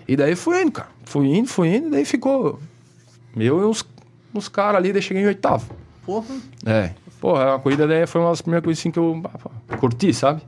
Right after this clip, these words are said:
Speaker 2: Aham.
Speaker 1: Ali
Speaker 2: Aí viu
Speaker 1: foi
Speaker 2: que
Speaker 1: massa.
Speaker 2: ali dava, tinha futuro, né?
Speaker 1: <laughs> Ah, cara, olha.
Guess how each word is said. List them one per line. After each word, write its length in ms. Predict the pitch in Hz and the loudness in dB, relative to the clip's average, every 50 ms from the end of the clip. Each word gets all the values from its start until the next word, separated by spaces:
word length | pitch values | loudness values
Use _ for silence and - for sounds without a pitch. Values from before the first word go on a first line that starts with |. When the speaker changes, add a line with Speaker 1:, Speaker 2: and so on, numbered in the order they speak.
| - - | -10 -10
Speaker 2:
Aham. 260 | 139 123 139 139 139 - - - - - - - - - - - - - - | -8 -6 -6 -8 -8 -12 -18 -20 -20 -20 -20 -20 -20 -20 -20 -20 -16 -10 -6
Speaker 1:
Ali 580 | - 107 104 104 101 101 107 110 120 135 147 156 - - - - | -4 -2 0 0 0 0 0 0 0 -2 -4 -6 -10 -14 -20 -16
Speaker 2:
Aí 120 | 147 147 | -14 -10
viu 140 | 156 170 180 | -6 -2 0
Speaker 1:
foi 80 | 151 143 | 2 2
Speaker 2:
que 60 | 156 | 2
Speaker 1:
massa. 840 | 170 175 180 180 175 165 160 156 151 151 147 147 - - - - 147 143 | 2 2 2 2 2 0 0 0 -2 -4 -6 -8 -12 -20 -18 -12 -10 -8
Speaker 2:
ali 220 | 147 151 160 175 | -4 -4 -4 -4
dava, 540 | 165 160 160 156 156 156 156 147 143 139 139 - | -2 -2 -2 0 0 -2 -2 -2 -4 -6 -8 -6
tinha 120 | - 170 156 | -4 -4 -2
futuro, 540 | 165 170 165 165 - 170 160 151 139 135 | 0 -2 -2 0 4 4 4 4 2 0
né? 180 | 131 127 135 - | -2 -4 -6 -8
Speaker 1:
<laughs> 760 | - 151 165 233 - 381 440 339 381 415 440 339 311 226 - 269 - - - - - - - - - - 180 185 185 180 170 123 - - | -8 -4 -2 0 2 2 2 2 2 2 2 2 2 2 0 -2 -2 -6 -10 -10 -8 -4 -4 -4 -2 -2 -4 -2 0 0 0 0 0 0
Ah, 180 | - - 196 147 | 0 0 0 2
cara, 300 | 127 123 113 117 113 120 | 2 2 2 4 4 4
olha. 340 | 139 156 151 127 110 - | 4 4 4 2 2 0